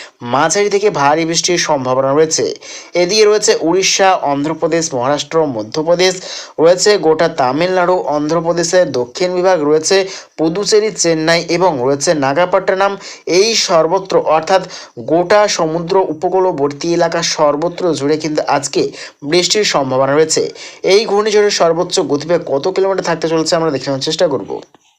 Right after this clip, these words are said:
তো ল্যান্ডফলের সময় কিন্তু আজকেই কিন্তু ঘূর্ণিঝড়টা ল্যান্ডফল করতে চলেছে। আজকে ঠিক বিকেল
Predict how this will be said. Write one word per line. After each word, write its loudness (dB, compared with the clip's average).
তো 2
ল্যান্ডফলের 4
সময় 2
কিন্তু 2
আজকেই 2
কিন্তু -2
ঘূর্ণিঝড়টা 2
ল্যান্ডফল 0
করতে -4
চলেছে। 0
আজকে 0
ঠিক 0
বিকেল 2